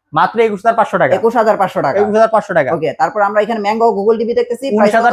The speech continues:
Speaker 1: তিনশো টাকা।
Speaker 2: উনিশ হাজার তিনশো
Speaker 1: উনিশ হাজার তিনশো টাকা।
Speaker 2: না, উনিশ হাজার ভাই।
Speaker 1: আচ্ছা, যান ভাই, উনিশ হাজার শোরুমে
Speaker 2: উনিশ হাজার।
Speaker 1: আসলে। শোরুমে আসলে উনিশ হাজার।
Speaker 2: ও, উনিশ হাজার।
Speaker 1: জেবিকো Google
Speaker 2: জে-,
Speaker 1: টিভি।
Speaker 2: জেবিকো Google টিভি।
Speaker 1: সতেরো হাজার পাঁচশো টাকা।
Speaker 2: সতেরো হাজার পাঁচশো
Speaker 1: সতেরো হাজার পাঁচশো টাকা Google টিভি।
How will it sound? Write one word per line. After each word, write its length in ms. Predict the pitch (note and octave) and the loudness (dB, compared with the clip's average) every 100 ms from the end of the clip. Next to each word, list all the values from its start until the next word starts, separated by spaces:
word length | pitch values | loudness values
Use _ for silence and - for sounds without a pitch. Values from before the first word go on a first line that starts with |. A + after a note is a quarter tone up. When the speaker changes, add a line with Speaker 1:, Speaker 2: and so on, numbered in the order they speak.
| C4 | 0
Speaker 1:
তিনশো 200 | A#3+ G#3 | -2 0
টাকা। 140 | D3+ A2+ C3+ | -2 -4 -8
Speaker 2:
উনিশ 180 | F#3+ B3 C4 | -8 -6 -4
হাজার 180 | A#3 C4 | -2 -2
তিনশো 160 | C4 A3+ | 0 2
Speaker 1:
উনিশ 140 | A3+ A3+ | 2 2
হাজার 140 | A3+ A#3+ | 0 0
তিনশো 180 | G#3+ F#3+ | 0 2
টাকা। 140 | D#3 A#2+ | 2 0
Speaker 2:
না, 60 | F#3 F#3+ | 0 0
উনিশ 160 | A3+ A#3 | -2 -2
হাজার 140 | E3+ C3 | -2 -2
ভাই। 100 | F#2 - _ - | -8 -18 _ -4
Speaker 1:
আচ্ছা, 180 | D#3 F3+ | -2 0
যান 160 | D#3+ D3 | 0 2
ভাই, 100 | D3 | 0
উনিশ 160 | D3+ D#3+ | 0 0
হাজার 140 | D3+ | 2
শোরুমে 100 | G#3 | 2
Speaker 2:
উনিশ 100 | F3+ | 2
হাজার। 180 | - - | 0 -2
Speaker 1:
আসলে। 140 | - | -6
শোরুমে 180 | - G#3 | -2 0
আসলে 140 | G#3 G#3+ | 0 -2
উনিশ 160 | F3 | -2
হাজার। 180 | D#3 A#2+ | -2 -2
Speaker 2:
ও, 80 | E3+ F#3 | -2 -4
উনিশ 220 | G3+ G3+ G3+ | -4 -6 -4
হাজার। 200 | B2 G2+ - | -4 -8 -4
Speaker 1:
জেবিকো 280 | C3+ G#3+ B3 | 0 4 4
Google 240 | A3 G#3 | 2 2
Speaker 2:
জে-, 60 | G#3+ | 2
Speaker 1:
টিভি। 140 | G#3+ E3 | 0 2
Speaker 2:
জেবিকো 280 | G3 A3+ A#3 | 2 2 0
Google 260 | G3 G3+ | 2 0
টিভি। 100 | G3 G#3 | 2 2
Speaker 1:
সতেরো 260 | B3 D#4 D#4+ | 2 4 4
হাজার 200 | D#4 D#4 | 4 2
পাঁচশো 260 | D4+ - B3 | 0 0 0
টাকা। 220 | F#3+ B2 G#2+ | 0 -2 -6
Speaker 2:
সতেরো 260 | G3+ A#3+ | -8 -6
হাজার 160 | A3+ G#3+ | -6 -6
পাঁচশো 180 | F#3+ A3+ | -4 0
Speaker 1:
সতেরো 200 | B3+ C#4 | 2 2
হাজার 160 | C#4 | 2
পাঁচশো 220 | C4 B3 A#3 | 2 0 0
টাকা 160 | A3+ | -2
Google 280 | G3+ F#3+ G3 | -2 -2 -2
টিভি। 200 | F#3+ | -4